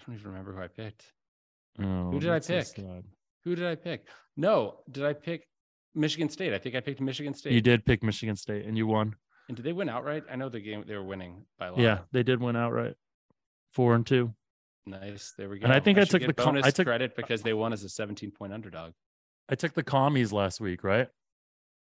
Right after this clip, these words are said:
Speaker 2: I did.
Speaker 1: You did.
Speaker 2: 'Cause you also slightly, and they won by a hook.
Speaker 1: By a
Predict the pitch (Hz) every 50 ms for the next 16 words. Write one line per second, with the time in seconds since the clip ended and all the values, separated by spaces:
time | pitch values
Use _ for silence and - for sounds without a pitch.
0 | _ _ - 107 101 110 113 113 - - - _ _ _ _ _ _ _ _ _
1 | _ _ _ _ _ 104 101 92 101 113 135 107 - 127 123 113 - _ _ -
2 | 117 107 107 107 107 - - 117 - - 120 110 110 110 107 101 107 117 117 107
3 | 107 110 110 110 110 113 113 113 113 110 104 98 123 147 - - - - _ _
4 | _ _ _ _ _ _ _ _ _ _ _ _ _ _ _ _ -